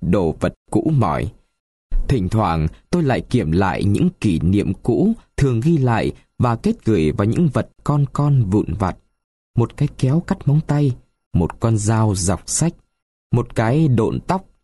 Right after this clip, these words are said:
một cái vòng thìa khóa, một cái hộp gỗ sơn, một vuông khăn lụa,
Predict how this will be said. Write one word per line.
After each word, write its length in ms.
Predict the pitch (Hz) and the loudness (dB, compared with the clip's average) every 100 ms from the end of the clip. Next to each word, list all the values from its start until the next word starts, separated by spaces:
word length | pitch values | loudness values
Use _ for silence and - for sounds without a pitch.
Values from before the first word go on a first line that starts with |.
| _ _ | _ _
một 200 | 135 - | -4 -2
cái 100 | 175 | -2
vòng 380 | 156 123 113 101 98 | -2 -2 0 -2 -2
thìa 240 | 123 117 | 0 0
khóa, 460 | 101 - 117 135 202 - _ _ _ _ _ _ | 0 -4 -2 0 -2 -6 _ _ _ _ _ _
một 220 | 110 - | -2 0
cái 100 | 156 | -2
hộp 440 | 151 120 - - - | 0 0 -2 -4 -4
gỗ 180 | 98 | -2
sơn, 360 | 165 - 131 123 123 _ _ _ _ | -2 -2 0 0 -4 _ _ _ _
một 220 | 110 110 - | -2 -2 0
vuông 260 | 156 170 | 0 0
khăn 320 | 160 180 165 131 | 0 0 2 4
lụa, 220 | 120 | 2